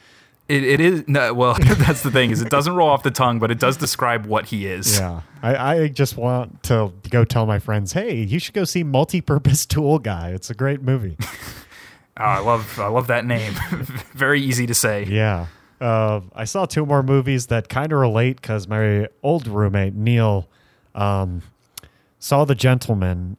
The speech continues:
Speaker 2: uh, which is a
Speaker 1: Mm-hmm.
Speaker 2: twenty twenty film, the first twenty twenty movie we're talking about on Big Boy Movies.
Speaker 1: Oh, yeah.
Speaker 2: Um, yeah, The Gentleman, it's the new Guy Ritchie film, uh, director of Snatch and Aladdin and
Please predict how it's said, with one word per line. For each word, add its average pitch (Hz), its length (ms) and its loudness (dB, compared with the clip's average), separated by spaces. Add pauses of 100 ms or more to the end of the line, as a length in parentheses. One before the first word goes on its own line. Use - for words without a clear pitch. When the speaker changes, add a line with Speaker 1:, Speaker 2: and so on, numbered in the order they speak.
(120)
Speaker 2:
uh, 95 180 -2
which 95 240 -2
is 110 100 -2
a 127 60 0
Speaker 1:
Mm-hmm. 113 160 -2
Speaker 2:
twenty 151 200 4
twenty 151 200 0
film, 156 380 2
the 131 80 2
first - 280 0
twenty 165 200 0
twenty 170 260 -2
movie 135 240 2
we're 131 80 2
talking 135 220 0
about 131 160 0
on 123 240 2
Big 135 180 -4
Boy 101 180 0
Movies. 95 360 -4
Speaker 1:
Oh, 107 240 2
yeah. 135 580 2 (220)
Speaker 2:
Um, 101 560 -2 (1000)
yeah, 127 540 0
The 113 100 -2
Gentleman, 131 600 0
it's 117 220 -6
the 131 80 0
new 139 160 2
Guy 131 220 2
Ritchie 113 420 0
film, 90 460 -6 (680)
uh, 98 220 -4
director 110 420 -4
of 95 180 -4
Snatch - 720 -2
and 101 320 -4 (100)
Aladdin 98 720 -4 (380)
and 92 480 -6